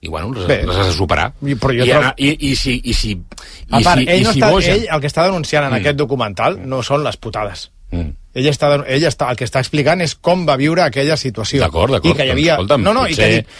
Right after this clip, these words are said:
Speaker 2: que fins
Speaker 1: potser
Speaker 2: ara,
Speaker 1: hauria, hauria d'haver tore-, de
Speaker 2: fins
Speaker 1: trobar
Speaker 2: ara,
Speaker 1: un entorn seu que l'ajudés més
Speaker 2: fin-,
Speaker 1: a, a superar-ho,
Speaker 2: fin-,
Speaker 1: no
Speaker 2: fins
Speaker 1: sé.
Speaker 2: ara el que semblava és que això, com diu ell en algun moment de l'entrevista, em sembla, era un signe de debilitat dir que a tu et costava aquella situació.
Speaker 1: Mhm.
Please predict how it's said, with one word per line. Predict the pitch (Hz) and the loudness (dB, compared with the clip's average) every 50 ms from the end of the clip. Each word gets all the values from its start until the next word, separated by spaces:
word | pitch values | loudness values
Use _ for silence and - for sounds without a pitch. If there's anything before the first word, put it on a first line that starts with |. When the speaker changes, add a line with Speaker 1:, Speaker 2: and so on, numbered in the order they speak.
| - - | -14 -4
Speaker 2:
que | - 170 160 | -2 -2 2
fins | - 139 | 2 2
Speaker 1:
potser | 139 131 170 196 190 | 2 4 4 4 4
Speaker 2:
ara, | 196 185 175 | 4 4 4
Speaker 1:
hauria, | 175 170 180 185 180 196 185 | 4 4 4 4 4 2 2
hauria | 165 160 160 175 170 | 0 0 2 2 0
d'haver | 175 180 170 | 0 0 -2
tore-, | - 175 - 170 160 160 170 - - | -4 -4 -2 0 0 0 0 -2 -4
de | 160 | -2
Speaker 2:
fins | 151 165 | -2 0
Speaker 1:
trobar | 143 160 160 175 170 170 196 196 | 0 2 2 2 2 2 2 2
Speaker 2:
ara, | 175 165 | 2 2
Speaker 1:
un | 165 165 160 | 2 2 0
entorn | 156 131 165 160 156 165 151 | 0 0 0 0 0 0 -2
seu | - 190 202 190 | 0 0 0 2
que | - 214 | 2 2
l'ajudés | 190 147 120 131 143 147 127 127 | 2 2 0 -2 -2 -2 -2 -2
més | 147 147 - | -2 0 0
Speaker 2:
fin-, | 135 117 - | 0 -2 -4
Speaker 1:
a, | - | -6
a | - | -8
superar-ho, | - - - 139 151 196 101 117 156 | -8 -2 0 2 2 2 2 0 0
Speaker 2:
fin-, | 180 170 160 151 | 0 -2 0 0
Speaker 1:
no | 151 | 2
Speaker 2:
fins | 123 143 | 2 4
Speaker 1:
sé. | |
Speaker 2:
ara | 175 196 190 175 175 208 240 233 - | 4 4 4 4 2 0 0 -2 -4
el | 147 139 117 | -4 -4 -2
que | 143 135 | -2 -2
semblava | - 139 135 135 139 151 160 160 170 196 226 196 | -2 -2 -2 0 2 4 4 4 4 2 0 0
és | - 143 - - | -2 -6 -6 -2
que | - 156 | -2 -2
això, | 131 - - 175 175 185 214 233 - | 0 2 2 2 4 4 2 0 -2
com | - 135 113 110 | -8 -10 -8 -4
diu | 117 135 139 147 | -2 -2 0 2
ell | 151 147 | 2 0
en | 139 123 | 0 -2
algun | 120 113 107 127 135 139 135 135 135 135 131 127 127 127 | -2 -4 -4 -4 -6 -6 -6 -6 -6 -6 -6 -6 -6 -6
moment | 131 135 139 139 135 | -4 -4 -4 -2 0
de | 131 131 | 0 0
l'entrevista, | 123 117 123 123 139 131 - - | 0 -2 -2 -4 -4 -4 -4 -6
em | 127 117 | -6 -4
sembla, | - 160 156 151 147 165 190 - - - - - | 0 0 0 2 2 0 0 -2 -8 -20 -16 -6
era | - 151 165 | -2 0 0
un | 190 175 | 0 0
signe | - - 214 226 220 | -2 -2 -2 0 2
de | 202 180 165 156 151 139 | 2 4 4 4 2 2
debilitat | 147 147 143 143 - 196 196 208 240 233 - - _ _ - - - - | 0 0 0 0 2 4 4 2 2 -2 -6 -14 _ _ -20 -18 -10 -4
dir | 139 165 | -4 -2
que | 165 190 | 0 0
a | 170 | -2
tu | - 170 | -2 -2
et | 170 - | -6 -6
costava | - 185 160 - - - 160 165 190 | -4 -6 -6 -4 0 2 2 2 2
aquella | 175 139 139 143 147 | 0 -2 -2 -2 -2
situació. | 139 - 135 - 120 104 - 117 104 92 - _ - | -2 -2 -6 -4 -4 -6 -6 -6 -8 -10 -10 _ -14
Speaker 1:
Mhm. | 95 87 85 98 139 | -12 -12 -12 -12 -14